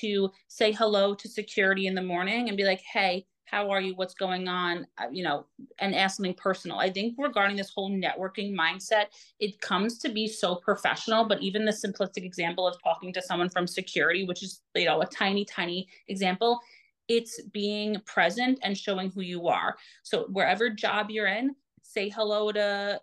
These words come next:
the executive, say hello to someone who's, um, like, environmental services. Like, you know, it could be any type of position. No,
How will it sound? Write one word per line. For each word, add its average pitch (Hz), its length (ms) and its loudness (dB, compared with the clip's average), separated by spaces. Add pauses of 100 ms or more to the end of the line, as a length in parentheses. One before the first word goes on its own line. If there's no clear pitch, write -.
the 208 140 -4
executive, 214 480 -2
say 202 180 -4
hello 220 540 2
to 226 180 -10
someone 220 380 -4
who's, 208 500 -6
um, 185 560 -4
like, 185 120 -4 (260)
environmental 196 680 4
services. 202 800 -2
Like, 196 140 -4
you 214 40 -4
know, 190 80 -2
it - 120 -6
could 208 180 -6
be 220 240 -4
any 202 200 -2
type 196 280 -2
of 190 140 -16
position. 190 600 0
No, 190 420 6